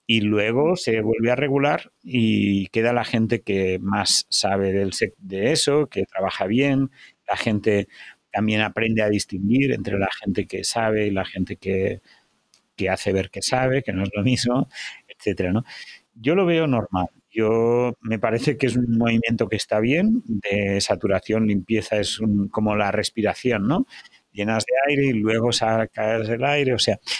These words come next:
es movimientos orgánicos, ¿no? Los mercados evolucionan así. Ah, entonces, sí, hemos pasado,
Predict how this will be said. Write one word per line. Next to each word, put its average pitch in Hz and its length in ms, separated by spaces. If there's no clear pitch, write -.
es - 240
movimientos 131 760
orgánicos, 107 800
¿no? 135 160
Los 110 160
mercados 113 480
evolucionan 127 520
así. 110 280
Ah, 104 440
entonces, 113 720
sí, - 300
hemos 123 220
pasado, 151 600